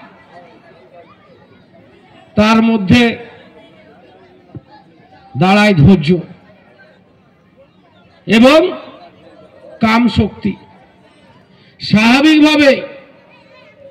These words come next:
এই চারটে রিপুকে মানুষকে control করতে হয়, বৈধ উপায়ে। অহংকার প্রকাশ পায়, সেটাকে control করতে হয়।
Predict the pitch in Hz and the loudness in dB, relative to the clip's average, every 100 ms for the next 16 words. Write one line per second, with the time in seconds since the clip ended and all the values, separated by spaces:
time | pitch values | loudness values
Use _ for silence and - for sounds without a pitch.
0 | _ _ _ 175 220 226 - 233 226 247 | _ _ _ -4 0 -2 -2 -2 0 -2
1 | - - 269 262 254 208 285 277 269 247 | -2 0 2 4 2 0 -4 -2 -4 -4
2 | 262 262 - 262 - 226 226 240 240 202 | -4 -4 -2 -2 -2 -4 -2 -2 -2 -2
3 | 202 - 190 165 151 - - _ _ _ | -4 0 0 0 -4 -12 -20 _ _ _
4 | _ _ _ _ _ - 156 220 226 202 | _ _ _ _ _ -2 2 2 4 2
5 | 220 214 202 190 185 151 - - - - | 2 0 0 0 -2 -6 -16 -20 -20 -20
6 | - 143 185 226 214 214 202 175 185 185 | -10 0 2 4 2 0 -2 -2 -2 0
7 | 220 - 226 233 233 - - - _ - | -2 -4 -4 -2 -4 -8 -20 -20 _ -20
8 | - - 196 214 202 214 190 190 196 220 | -16 -2 0 0 0 -2 -2 -2 0 -2
9 | 202 190 - 170 160 139 | -2 -4 -2 -4 -4 -8